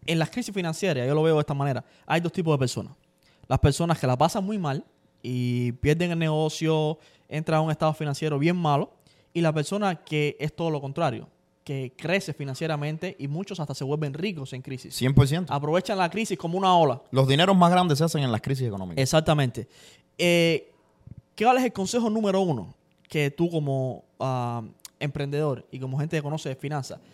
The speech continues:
Speaker 1: le darías a, a, a una persona que no es rica, que tiene ingreso, ingresos medios y quiere usar la crisis para cambiar su estado económico?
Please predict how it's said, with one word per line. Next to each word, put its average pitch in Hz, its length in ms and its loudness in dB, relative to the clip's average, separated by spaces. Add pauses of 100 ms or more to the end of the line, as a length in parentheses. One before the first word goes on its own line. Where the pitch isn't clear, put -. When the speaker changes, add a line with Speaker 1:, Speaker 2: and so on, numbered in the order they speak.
(220)
Speaker 1:
le 147 100 -4
darías 175 380 2
a, 156 320 2
a, 143 360 -2
a 151 100 -4
una 202 180 2
persona 202 380 0
que 165 180 -6
no 185 200 0
es - 520 -4 (300)
rica, 185 420 -2 (300)
que 156 440 2
tiene 185 220 0
ingreso, 180 580 -2
ingresos 160 380 -4
medios 160 420 0 (400)
y 156 180 -2
quiere 185 560 2
usar 151 360 0
la 160 160 2
crisis 165 500 -6 (100)
para 131 440 0
cambiar 139 280 -4
su - 80 -8
estado 143 380 -4
económico? 120 400 -12